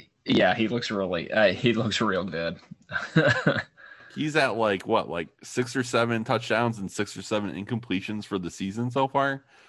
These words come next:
Speaker 2: Um, man, I, you know, I was dogging him in particular, saying he looked a little shaky at the end of last year.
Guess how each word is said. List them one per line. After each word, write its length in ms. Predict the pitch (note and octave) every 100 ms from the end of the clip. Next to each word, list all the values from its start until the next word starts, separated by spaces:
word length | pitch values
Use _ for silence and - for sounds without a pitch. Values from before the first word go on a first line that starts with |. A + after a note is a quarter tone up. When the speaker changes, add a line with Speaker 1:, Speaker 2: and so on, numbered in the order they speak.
| _ _
Speaker 2:
Um, 380 | - F2+ F2 D#2+ -
man, 300 | A2+ A2 G#2
I, 340 | - F#2+ A#2 -
you 100 | F#2
know, 80 | F2
I 200 | E2 C3
was 180 | F#2+ D#2
dogging 340 | E2+ F2 F2
him 220 | E2 F2+
in 120 | E2+
particular, 560 | D#2+ - A#2+ A#2+ E2 E2
saying 220 | - E2
he 80 | D2+
looked 220 | E2 E2
a 20 |
little 160 | E2+ D#2
shaky 420 | - D3+ C#3 C3+
at 80 | B2+
the 80 | A#2+
end 120 | A#2+
of 60 | B2
last 320 | B2 A#2 A#2+
year. 400 | A#2+ A#2 A#2+